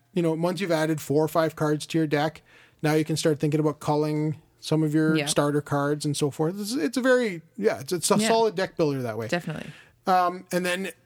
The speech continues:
Speaker 1: as the deck starts depleting and more cards are getting added to my deck and more cards are getting added to your deck and more Decepticons are getting defeated,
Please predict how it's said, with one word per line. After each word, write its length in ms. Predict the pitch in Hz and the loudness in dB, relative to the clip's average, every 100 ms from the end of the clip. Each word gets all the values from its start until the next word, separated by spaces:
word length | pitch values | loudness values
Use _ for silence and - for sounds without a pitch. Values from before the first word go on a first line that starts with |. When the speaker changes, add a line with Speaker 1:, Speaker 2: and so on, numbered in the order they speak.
| _ - | _ -2
Speaker 1:
as 480 | 175 175 185 160 156 | 2 4 2 -2 -2
the 80 | 165 | 0
deck 260 | 160 147 | 0 0
starts 260 | - 143 - | 0 -2 -2
depleting 540 | - - 123 147 180 | -8 -4 -2 -2 -2
and 100 | 143 | -2
more 220 | 135 135 | -2 -4
cards 300 | 135 151 143 | -2 -2 0
are 40 | 139 | -2
getting 220 | 139 135 | -2 -2
added 240 | 123 127 | -6 -6
to 60 | - | -4
my 240 | 117 139 | -2 0
deck 260 | 170 180 165 | 0 -2 -4
and 80 | 127 | -6
more 100 | 120 | -8
cards 280 | - 127 131 | -8 -8 -6
are 20 | |
getting 220 | 123 123 | -6 -4
added 220 | 117 120 | -6 -8
to 100 | - | -2
your 100 | 151 | 0
deck 280 | 170 160 - | 2 0 -2
and 60 | 135 | -2
more 160 | 143 | -2
Decepticons 680 | 139 - 165 - - 170 160 | -2 -2 -2 -4 -2 0 0
are 60 | 147 | 0
getting 240 | 151 143 | 0 0
defeated, 560 | 131 - 202 190 170 | -6 -4 -2 0 -2